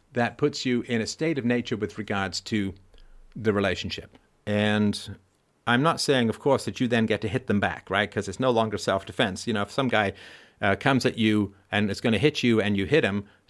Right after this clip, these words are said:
to stop him from doing that, that's one thing. But if you, you know, he misses, uh, and then he's walking home and you jump him later, that's, a, you know, you're no longer an imminent self, right? So I'm not saying that it gives you the right to hit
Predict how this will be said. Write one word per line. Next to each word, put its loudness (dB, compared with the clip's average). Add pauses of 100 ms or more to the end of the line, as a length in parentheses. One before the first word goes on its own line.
to -4
stop -2
him 2
from -2
doing 2
that, -2
that's -2
one 2
thing. -2 (280)
But 2
if -2
you, 2 (120)
you -2
know, 2
he -2
misses, 0 (380)
uh, 0
and -2
then 0
he's -2
walking 2
home 2
and 0
you -4
jump 0
him -2
later, 2
that's, -4
a, -8 (180)
you -4
know, -4
you're -2
no 2
longer 0
an -2
imminent 0
self, -6
right? 0
So 4 (400)
I'm 2
not 0
saying 2
that 0
it -4
gives -2
you -2
the 0
right 0
to -4
hit -4